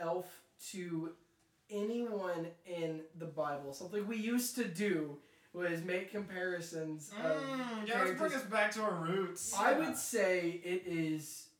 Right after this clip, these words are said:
Speaker 1: Noah. Because he spends the entire movie trying to convince people that he is right. He has, he has seen this, he knows what is true,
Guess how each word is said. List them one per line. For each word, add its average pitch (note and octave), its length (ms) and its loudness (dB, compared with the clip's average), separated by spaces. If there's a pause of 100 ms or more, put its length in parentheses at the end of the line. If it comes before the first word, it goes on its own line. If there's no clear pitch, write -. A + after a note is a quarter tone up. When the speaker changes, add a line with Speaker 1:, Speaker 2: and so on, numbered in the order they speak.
(100)
Speaker 1:
Noah. D#3 560 -2 (1200)
Because A3 560 2
he A#3+ 220 0
spends D#4 360 -2
the C#4 120 -4
entire A#3 540 2
movie G#3 360 -2
trying A#3+ 400 -2
to C#4 60 -12
convince A3+ 640 -2
people F3+ 640 -6 (220)
that E3+ 140 -6
he D#4+ 240 2
is B3+ 280 -2
right. G#3+ 380 0 (320)
He B3+ 140 -2
has, A#3+ 400 0
he A#3+ 180 -8
has F#3 280 -6
seen C4 400 -4
this, B3+ 360 0 (240)
he A3+ 160 -4
knows G#3 520 4
what A3+ 220 4
is A3 240 0
true, E3 460 -2